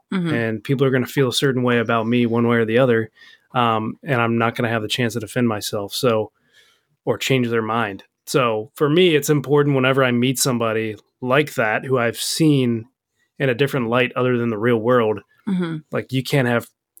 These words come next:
Speaker 2: you can't have feelings towards them one way or the other before you meet them.
Speaker 1: Yeah,
Speaker 2: Because
Speaker 1: you
Speaker 2: that's not real, what you see on T V.
Speaker 1: Yeah, you're giving everyone a fair shot, which I
Speaker 2: Yeah.
Speaker 1: appreciate. But yeah, Thomas was awesome.
Speaker 2: Yeah, he's a good dude.
Speaker 1: Yeah.
Speaker 2: I like him a lot.
Speaker 1: I think that's a
Speaker 2: Becca was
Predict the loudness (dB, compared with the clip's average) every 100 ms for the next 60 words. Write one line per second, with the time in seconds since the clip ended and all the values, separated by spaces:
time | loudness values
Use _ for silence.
0 | _ -10 -6 0 2 2 0 2 2 2
1 | 0 -2 -2 -2 -2 -2 0 0 0 0
2 | 0 -2 -2 -4 -6 -6 -6 -6 -8 -8
3 | -10 -12 -2 2 2 0 2 2 2 -2
4 | 0 0 0 0 0 0 -4 -6 -8 -8
5 | -8 -10 -12 -10 -12 -14 -6 -2 0 0
6 | 0 0 0 2 0 2 0 0 0 0
7 | 0 -2 -2 0 0 -2 -4 -2 -4 -4
8 | 2 2 0 -6 -20 -20 _ _ _ 2
9 | 2 4 0 2 2 2 -2 -4 -6 -2
10 | 2 2 0 -2 -2 -4 -6 _ _ _
11 | -2 -2 0 -2 -2 -4 -6 -12 -8 -4
12 | -2 0 2 2 2